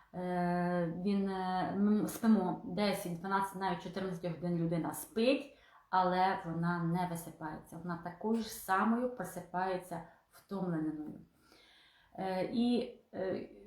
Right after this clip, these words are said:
що для цього робити, будемо сьогодні в ефірі розбиратися. Маю для вас презент, гостю,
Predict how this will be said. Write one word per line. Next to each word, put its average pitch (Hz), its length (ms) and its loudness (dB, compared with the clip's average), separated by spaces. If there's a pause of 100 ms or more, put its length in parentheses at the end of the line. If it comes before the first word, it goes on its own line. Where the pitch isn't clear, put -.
що - 340 0
для 196 160 0
цього 180 280 2
робити, 190 440 2
будемо 202 340 0
сьогодні 175 400 0 (380)
в 180 40 -8
ефірі 175 520 -4 (240)
розбиратися. 202 1000 0 (180)
Маю 202 440 2
для 175 140 0
вас 165 240 -4
презент, 196 640 -2 (460)
гостю, 190 720 0